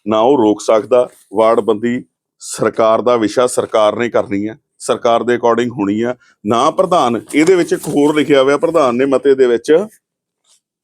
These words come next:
"ਕਾਰਜ ਸਾਧਕ ਅਫਸਰ ਵੱਲੋਂ ਕੌਂਸਲ ਦੀ ਪ੍ਰਵਾਨਗੀ ਤੋਂ ਬਿਨਾਂ ਅਤੇ ਪ੍ਰਧਾਨ ਦੀ ਕੌਂਸਲ ਦੀ ਸਹਿਮਤੀ ਤੋਂ ਬਿਨਾਂ ਵਾਰਡਬੰਦੀ ਦੀ ਸਬ ਕਮੇਟੀ ਦੇ ਮੈਂਬਰਾਂ ਦੀ ਤਜਵੀਜ਼ ਭੇਜਣਾ ਸਰਾਸਰ ਗਲਤ ਆ।" ਤੁਸੀਂ ਦੱਸੋ ਵੀ ਇਹਦੇ ਵਿੱਚ ਕਿੱਥੇ ਅਧਿਕਾਰ ਆ? ਆ ਈਓ ਕੋਲ ਨੇ ਰਾਈਟਸ।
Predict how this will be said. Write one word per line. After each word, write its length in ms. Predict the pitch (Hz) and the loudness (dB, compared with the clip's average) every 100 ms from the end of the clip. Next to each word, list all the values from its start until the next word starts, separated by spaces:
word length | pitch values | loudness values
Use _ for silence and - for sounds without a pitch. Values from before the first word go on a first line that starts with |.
| - - - _ _ _ _ _ _ - | -18 -18 -18 _ _ _ _ _ _ -2
"ਕਾਰਜ 300 | 139 160 180 | 0 2 2
ਸਾਧਕ 360 | 175 190 180 | 0 0 0
ਅਫਸਰ 220 | 143 160 | 0 0
ਵੱਲੋਂ 300 | 175 156 175 | 0 0 0
ਕੌਂਸਲ 400 | 196 147 143 180 | -2 -2 -2 -2
ਦੀ 100 | 175 | -4
ਪ੍ਰਵਾਨਗੀ 520 | - 156 143 139 151 170 | -2 0 2 0 0 -2
ਤੋਂ 160 | - | -2
ਬਿਨਾਂ 380 | 143 120 156 104 - _ - | 2 2 2 -2 -6 _ -4
ਅਤੇ 160 | 143 180 | -2 -2
ਪ੍ਰਧਾਨ 580 | 180 196 190 180 139 139 | -2 -4 0 0 2 0
ਦੀ 320 | 185 180 165 - | 0 -2 -6 -2
ਕੌਂਸਲ 360 | 160 156 175 | -2 0 -2
ਦੀ 100 | 185 | -2
ਸਹਿਮਤੀ 420 | 170 139 180 220 | -2 -2 -2 -2
ਤੋਂ 180 | 214 185 | -4 0
ਬਿਨਾਂ 200 | 151 160 | 0 0
ਵਾਰਡਬੰਦੀ 480 | 135 135 147 156 156 | 2 2 2 0 0
ਦੀ 120 | 170 | 0
ਸਬ 240 | - 156 180 | 0 -2 0
ਕਮੇਟੀ 300 | 185 156 160 | -2 -2 0
ਦੇ 80 | |
ਮੈਂਬਰਾਂ 380 | 165 147 143 147 | 0 0 2 0
ਦੀ 100 | 156 | 0
ਤਜਵੀਜ਼ 500 | 156 147 131 143 156 170 | 0 0 2 -2 0 0
ਭੇਜਣਾ 320 | 165 139 147 | 0 0 -2
ਸਰਾਸਰ 380 | 143 139 131 131 | 0 -2 -2 -4
ਗਲਤ 320 | 107 123 - | -2 -2 -4
ਆ।" 60 | 104 | -8
ਤੁਸੀਂ 360 | _ 165 156 | _ -10 -6
ਦੱਸੋ 260 | 160 156 170 | -6 -4 -4
ਵੀ 160 | 170 - - 151 | -6 -8 -2 0
ਇਹਦੇ 160 | 180 | 2
ਵਿੱਚ 160 | 185 175 | 0 -2
ਕਿੱਥੇ 420 | - 180 - 208 | -12 -18 -2 0
ਅਧਿਕਾਰ 380 | 185 180 170 131 | 2 2 2 4
ਆ? 160 | 151 160 | 2 2
ਆ 120 | 175 170 | 0 -2
ਈਓ 220 | 160 170 | 0 0
ਕੋਲ 280 | 143 151 135 | 2 0 0
ਨੇ 100 | 117 | 0
ਰਾਈਟਸ। 380 | 110 113 - | 0 -2 -6